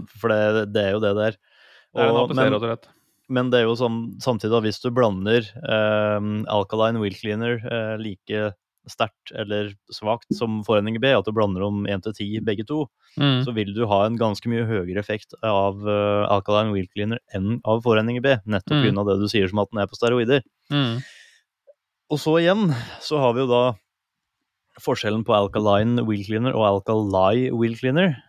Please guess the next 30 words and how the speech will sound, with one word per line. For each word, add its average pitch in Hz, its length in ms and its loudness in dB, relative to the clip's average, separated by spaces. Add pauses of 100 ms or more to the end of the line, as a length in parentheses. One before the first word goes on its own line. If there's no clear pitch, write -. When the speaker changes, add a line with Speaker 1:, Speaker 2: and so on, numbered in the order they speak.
(100)
Speaker 1:
eh, 110 260 2
A 107 160 4
V 107 140 2
H - 20 -2
og 104 520 2
A 101 40 0
V 117 120 2
C, 175 200 4 (320)
Speaker 2:
Mm. 135 80 0
Speaker 1:
eller 131 260 2 (240)
A 107 100 -2
V 101 60 -4
C 101 180 -2
og 101 200 2
A 98 60 2
V 107 100 0
H. 139 120 0 (520)
Det 117 220 2
er 110 80 4
jo 107 80 4
det 104 160 4
at, - 340 -6
eh, 101 920 -2
ehm, 95 840 -6 (140)
A 104 80 -2
V 107 100 0
C, 113 280 0
den 113 440 -2
skummer 107 440 0
jo. 120 60 -4